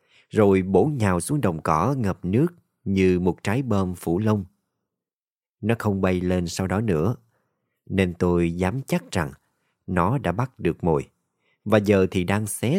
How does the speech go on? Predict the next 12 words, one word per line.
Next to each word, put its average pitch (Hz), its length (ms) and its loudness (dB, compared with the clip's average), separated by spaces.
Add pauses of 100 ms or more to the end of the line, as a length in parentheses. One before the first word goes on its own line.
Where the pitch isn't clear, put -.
thịt 101 200 -2
một 90 240 -4
kỹ 85 180 -2
sư 113 260 -2
chuột 92 240 -4
đồng 80 280 -2
nào 76 180 -4
đó 90 380 0 (380)
không 92 300 0
đủ 87 320 2
kiên 101 220 0
nhẫn 101 360 -2